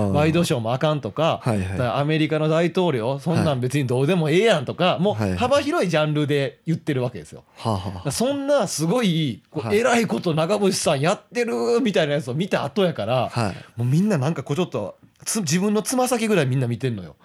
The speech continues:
Speaker 1: <laughs> そのエンディングぐらい。で、「ワイドショーはクソや」とかって言って、
Speaker 2: はい。
Speaker 1: えーっと、「まだまだもっとやっていかなあかんやろ」みたいなこと言うた後に、
Speaker 2: うん。
Speaker 1: 最後アンジャッシュの渡部さんが
Speaker 2: はい。
Speaker 1: 司会やってたんやけど、
Speaker 2: はい。
Speaker 1: あの、朝のフジテレビの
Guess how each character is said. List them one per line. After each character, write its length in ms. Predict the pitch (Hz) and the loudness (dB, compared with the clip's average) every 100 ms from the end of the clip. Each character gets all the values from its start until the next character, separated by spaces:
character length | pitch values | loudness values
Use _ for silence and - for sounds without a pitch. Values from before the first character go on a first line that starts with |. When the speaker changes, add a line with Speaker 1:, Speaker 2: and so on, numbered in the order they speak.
| - 160 131 | -4 0 0
Speaker 1:
<laughs> 360 | - 147 175 | 2 2 2
そ 160 | 139 - | 2 0
の 80 | 147 | 0
エ 60 | |
ン 240 | 139 214 196 | 2 2 2
デ 60 | 208 | 2
ィ 100 | 180 | 2
ン 40 | |
グ 60 | 180 | 2
ぐ 160 | 170 165 | 2 0
ら 100 | 131 | -4
い。 60 | - - - - - - | -6 -20 -20 -16 -14 0
で、 200 | 190 185 - 123 | 0 0 -6 -2
「ワ 180 | 165 | 0
イ 80 | 214 | 0
ド 120 | 202 208 | 0 0
シ 100 | 196 | 0
ョ 40 | |
ー 20 | |
は 120 | 160 135 | -2 -2
ク 100 | - | 0
ソ 160 | - | 2
や」 180 | 202 123 120 | 2 0 -4
と 80 | |
か 100 | 113 | -6
っ 40 | 101 | -6
て 140 | - | -2
言 120 | 127 | 0
っ 40 | 160 | -2
て、 320 | - 101 - _ | -4 -6 -8 _
Speaker 2:
は 200 | 110 101 | -4 -4
い。 80 | - | -6
Speaker 1:
え 360 | 107 104 98 92 | -6 -4 -4 -8
ー 40 | - | -8
っ 20 | |
と、 420 | 98 82 78 73 107 113 | -10 -8 -12 -12 -10 -4
「ま 160 | 127 | -2
だ 100 | 135 | 0
ま 80 | 143 | -2
だ 80 | 113 | -2
も 100 | 127 | -4
っ 60 | - | 0
と 80 | |
や 80 | 151 | -2
っ 60 | 180 | 0
て 100 | 202 | 0
い 20 | |
か 80 | 156 | 0
な 80 | 180 | 0
あ 60 | |
か 100 | 240 | 0
ん 40 | 240 | 0
や 80 | |
ろ」 160 | 190 131 | 0 -2
み 60 | 113 | -4
た 60 | |
い 20 | 104 | -8
な 60 | |
こ 80 | 95 | -8
と 80 | 95 | -4
言 140 | 143 | -2
う 60 | 151 | -2
た 140 | 127 | -4
後 180 | 120 - | -4 -2
に、 300 | 113 110 - | 0 0 -4
Speaker 2:
う 40 | - | -10
ん。 40 | - _ _ | -20 _ _
Speaker 1:
最 140 | 139 | -2
後 80 | 113 | 0
ア 120 | 143 | 0
ン 80 | 190 | 0
ジ 80 | 185 | 0
ャ 40 | |
ッ 40 | 190 | -2
シ 160 | - | -2
ュ 20 | 117 | -4
の 100 | 104 | -2
渡 240 | 139 139 | -2 0
部 80 | 110 | -2
さ 100 | 101 | -6
ん 120 | 85 | -6
が 260 | 110 151 - | -2 -2 -2
Speaker 2:
は 160 | - 104 | -2 -4
い。 80 | - | -4
Speaker 1:
司 140 | - | -6
会 160 | - 110 | -4 -2
や 80 | 113 | -2
っ 20 | |
て 100 | 127 | -4
た 80 | 117 | -6
ん 40 | |
や 60 | 92 | -8
け 100 | 92 | -4
ど、 240 | 147 113 - | -4 -4 -2
Speaker 2:
は 100 | 117 | -2
い。 160 | 87 - _ | -2 -8 _
Speaker 1:
あ 120 | 110 110 | -8 -4
の、 500 | 107 104 101 98 85 | -4 -6 -6 -6 -4
朝 180 | 165 156 | -2 -2
の 60 | |
フ 100 | 135 | 0
ジ 80 | 165 | -2
テ 60 | 170 | 0
レ 120 | 147 | 0
ビ 80 | 113 | -2
の 220 | 98 78 | -6 -10